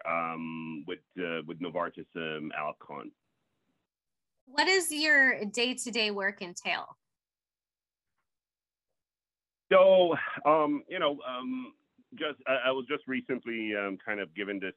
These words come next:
Speaker 1: um, additional, um, task of being the Chief Medical Officer here at, um, at Santen. So, um, you know, from, from a kind of a day-to-day, um, so it's a global role. So from that perspective, it's really, you know,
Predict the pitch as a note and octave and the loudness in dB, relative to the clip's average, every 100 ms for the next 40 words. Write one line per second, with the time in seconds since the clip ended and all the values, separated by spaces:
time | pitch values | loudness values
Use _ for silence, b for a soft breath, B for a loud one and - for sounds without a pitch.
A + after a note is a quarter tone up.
0 | _ F#2+ F2 E2+ E2+ E2 D#2 F#2+ - G#2 | _ -4 -4 -4 -8 -12 -8 -10 -8 -6
1 | G2 F#2 F2+ F2 F2 E2 E2 - - F#2 | -4 -4 -4 -4 -6 -8 -8 -14 -4 -2
2 | F2+ F2 _ _ D#2 E2 D#2 F2 F2+ F2 | -2 -4 _ _ -12 -12 -12 -12 -12 -12
3 | D#2+ D#2+ - G2 - F#2 E2+ E2 E2 E2+ | -12 -14 -12 -10 -6 -6 -6 -6 -4 -4
4 | - D#2+ D#2+ D#2 E2 D#2+ D#2+ D2 _ F2+ | -8 -12 -8 -6 -6 -4 -4 -6 _ -12
5 | D#2 D2+ C#2+ C#2 _ _ _ _ - E2+ | -12 -10 -12 -14 _ _ _ _ -16 -16
6 | - G#2+ G#2 G2 F2 D#2+ - B B B | -2 2 2 0 -4 -6 -8 B B B
7 | _ _ A#2 A#2 A2 A2 - A#2+ G2+ - | _ _ 4 4 4 -2 -6 -10 -10 -14
8 | G2+ A#2 A2+ G#2 D#3 C#3 G2 E2+ D#2 D2+ | -16 -10 -10 -10 -10 -8 -8 -8 -10 -14
9 | D2+ F#2+ G2+ G2+ - F2+ D2 F#2+ F2+ F2 | -16 -10 -8 -8 -10 -14 -10 -6 -6 -6
10 | D#2+ - _ _ _ D2+ E2 E2 E2 - | -8 -12 _ _ _ -4 -2 -2 -6 -4
11 | A2+ A2 C3 C#3+ C#3+ A#2+ G#2+ F#2 F2 F#2+ | -4 -4 2 4 4 2 -2 -4 -4 -8
12 | b b - G2+ A2 G#2+ A2 - A2 - | b b -12 -8 -4 -4 -4 -6 -12 -6
13 | G#2 - F#2 F2+ A2 B2 B2+ A#2+ G#2 G2+ | -8 -6 -12 -12 -8 -6 -4 -4 -4 -4
14 | F2+ | -6